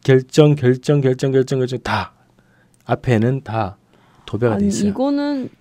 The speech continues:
Speaker 2: 아니,
Speaker 1: 음.
Speaker 2: 근데 이거는요,
Speaker 1: 음.
Speaker 2: 뭐 작년 십이월 초 거부터 계속해서 나오고 있네요,
Speaker 1: 전부
Speaker 2: 이거는.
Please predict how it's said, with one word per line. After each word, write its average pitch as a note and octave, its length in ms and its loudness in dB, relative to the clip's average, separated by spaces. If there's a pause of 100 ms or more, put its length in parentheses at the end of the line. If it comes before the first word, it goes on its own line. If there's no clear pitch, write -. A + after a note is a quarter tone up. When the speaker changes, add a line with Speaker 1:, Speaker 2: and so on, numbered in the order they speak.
Speaker 2:
아니, G#3+ 180 2
Speaker 1:
음. A3 40 2
Speaker 2:
근데 C#4 180 2
이거는요, C4 760 2
Speaker 1:
음. G2 180 -8 (220)
Speaker 2:
뭐 B3 100 -4
작년 F4+ 720 4 (420)
십이월 F#4+ 360 0
초 - 260 2
거부터 E4+ 480 2
계속해서 D4 640 0
나오고 G#3+ 420 2
있네요, E3+ 220 0
Speaker 1:
전부 G#3+ 420 8
Speaker 2:
이거는. E3+ 80 4